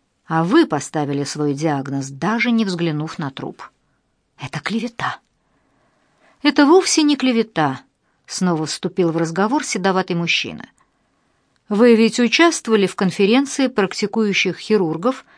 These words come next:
которая проходила в Москве несколько дней назад?» «Ну да, участвовал. Стало быть, в этот день, который указан в заключении, вас вообще не было в городе. Так?»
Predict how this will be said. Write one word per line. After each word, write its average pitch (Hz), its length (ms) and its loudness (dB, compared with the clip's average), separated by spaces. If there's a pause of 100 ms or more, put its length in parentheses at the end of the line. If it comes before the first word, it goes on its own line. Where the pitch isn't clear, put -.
(140)
которая 240 320 2
проходила 214 460 0
в 196 40 -6
Москве 208 440 -2
несколько 135 460 -4
дней 147 200 -6
назад?» 139 500 -6 (720)
«Ну 151 260 -4
да, 139 260 -6
участвовал. 226 760 -6 (500)
Стало 330 320 2
быть, 233 320 0
в 226 60 -2
этот 262 240 -4
день, 156 440 -2 (300)
который 208 300 2
указан 175 560 0 (600)
в 269 100 -2
заключении, 277 840 -2 (380)
вас 156 240 0
вообще 180 420 2
не 190 160 0
было 170 160 -2
в 175 80 -6
городе. 175 440 -2 (720)
Так?» 160 480 -2